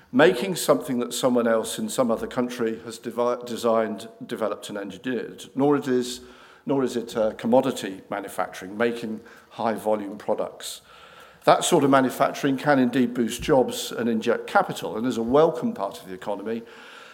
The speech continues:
but this sort of manufacturing is exposed to, uh, g-, going to low wage countries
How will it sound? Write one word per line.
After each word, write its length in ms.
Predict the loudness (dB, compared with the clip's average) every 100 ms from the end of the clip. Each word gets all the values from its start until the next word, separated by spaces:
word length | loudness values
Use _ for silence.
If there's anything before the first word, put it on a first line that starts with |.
| -2
but 160 | 0 2
this 180 | 0 0
sort 460 | -6 -4 2 2
of 80 | 4
manufacturing 720 | 2 2 0 -2 -2 -4 -4
is 160 | -4 -8
exposed 680 | -10 -4 -2 0 -4 -8
to, 260 | -6 -6 -6 -12 -20 -20 -12
uh, 220 | -4 -4 -4
g-, 180 | -8
going 320 | -4 0 2 0
to 140 | -2
low 160 | -2 -2
wage 340 | -6 -8 -8
countries 680 | -6 -6 -6 -10 -8 -12